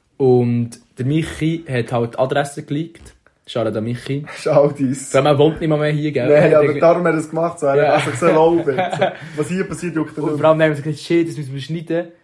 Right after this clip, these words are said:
Speaker 1: Und der Fabian hat sich wirklich Mühe gemacht, das zu schneiden. Aber was er nicht gewusst hat, hat Uni so zehn Sekunden später habe ich aus Joke, weil ich dachte, „Jetzt schneiden wir eh den ganzen Teil aus“, habe ich halt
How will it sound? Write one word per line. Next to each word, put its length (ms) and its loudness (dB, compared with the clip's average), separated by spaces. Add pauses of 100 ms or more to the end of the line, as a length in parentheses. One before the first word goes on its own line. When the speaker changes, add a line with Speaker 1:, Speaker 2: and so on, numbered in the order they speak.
(360)
Speaker 1:
Und 200 -2
der 80 -8
Fabian 340 0
hat 180 -6
sich 220 -12
wirklich 240 -6
Mühe 240 -4
gemacht, 480 -8 (120)
das 160 -10
zu 80 -14
schneiden. 400 -2 (600)
Aber 200 0
was 160 0
er 60 -2
nicht 220 0
gewusst 180 -2
hat, 240 -8
hat 200 -6
Uni 280 -2
so 120 -10
zehn 200 -4
Sekunden 340 -4
später 440 -4
habe 140 -4
ich 100 -6
aus 380 -10
Joke, 360 4
weil 80 0
ich 60 -2
dachte, 220 -6
„Jetzt 160 -8
schneiden 220 -8
wir 100 -6
eh 180 0
den 80 -2
ganzen 260 -6
Teil 200 -2
aus“, 120 -4
habe 120 -6
ich 60 -4
halt 140 -12